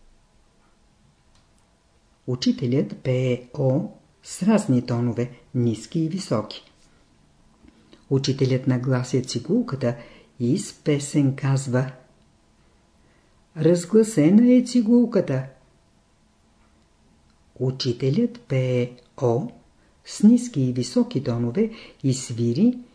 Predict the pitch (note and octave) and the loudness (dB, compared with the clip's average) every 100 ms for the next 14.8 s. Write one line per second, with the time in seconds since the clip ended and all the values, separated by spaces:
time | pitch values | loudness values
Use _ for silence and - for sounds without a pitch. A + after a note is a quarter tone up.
0 | _ - E3+ F3 F3 - B3+ - C3+ - | _ -4 0 0 -2 0 0 0 -4 -2
1 | B2 B2 G#3+ G#3+ B2 B2+ D#3+ - C3 A#2 | -2 0 -2 -2 0 0 -2 -2 -2 -2
2 | B2 B2 _ _ _ _ _ _ _ _ | -6 -10 _ _ _ _ _ _ _ _
3 | _ _ _ _ _ _ _ _ _ _ | _ _ _ _ _ _ _ _ _ _
4 | _ C#3 C3+ C#3 C#3 C3 C3 - C3 C3 | _ -4 -2 -2 0 0 0 0 2 2
5 | B2 - - B2+ A#2+ C3+ - - C#3+ G#3 | 0 -4 0 0 0 -4 -6 -2 4 4
6 | A3 - _ _ _ _ _ _ _ - | 2 -8 _ _ _ _ _ _ _ -4
7 | C3+ - C#3 C3 - A#3+ - - C3 C3+ | -4 -2 -4 -4 0 0 0 -2 0 0
8 | G#3 - C3 A#2+ A#2+ C#3 G3+ D#3+ C3 G#2+ | 0 -2 -2 -2 -2 -4 -4 -2 -4 -4
9 | C3 - _ _ _ _ _ _ _ _ | -8 -12 _ _ _ _ _ _ _ _
10 | _ _ _ _ _ _ _ _ _ _ | _ _ _ _ _ _ _ _ _ _
11 | _ _ _ _ _ _ - D3 C#3+ C3+ | _ _ _ _ _ _ -2 0 0 -2
12 | C3 C3 - C3 C3 B2+ C3 - _ _ | 0 0 -2 -2 -2 -2 -4 -10 _ _
13 | _ _ _ _ _ _ _ - D#3+ G3+ | _ _ _ _ _ _ _ -2 0 2
14 | A3+ F3 D3 B2 D3 D3+ - - | 2 2 0 -2 -2 -2 -6 -20